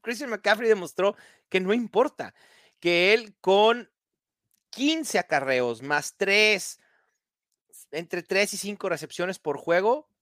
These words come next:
va a producir números estratosféricos, punto. Así es Christian McCaffrey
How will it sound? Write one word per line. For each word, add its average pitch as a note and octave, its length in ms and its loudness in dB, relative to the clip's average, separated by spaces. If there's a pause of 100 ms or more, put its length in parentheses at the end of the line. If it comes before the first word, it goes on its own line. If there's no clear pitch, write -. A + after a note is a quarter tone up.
(800)
va A3+ 120 -8
a - 80 -18
producir A#3+ 440 -10
números A3+ 380 -8
estratosféricos, - 840 -14
punto. C4 440 -10
Así B3 460 -6
es B3+ 160 -6
Christian A#3 320 -12
McCaffrey G#3+ 500 -4